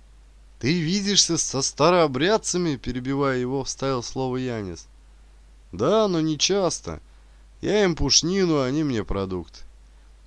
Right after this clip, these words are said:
Прошлым летом три раза встречались,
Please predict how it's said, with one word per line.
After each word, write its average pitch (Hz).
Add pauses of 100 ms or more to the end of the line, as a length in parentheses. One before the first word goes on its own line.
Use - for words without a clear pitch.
(160)
Прошлым 165
летом 170
три 143
раза 156
встречались, 92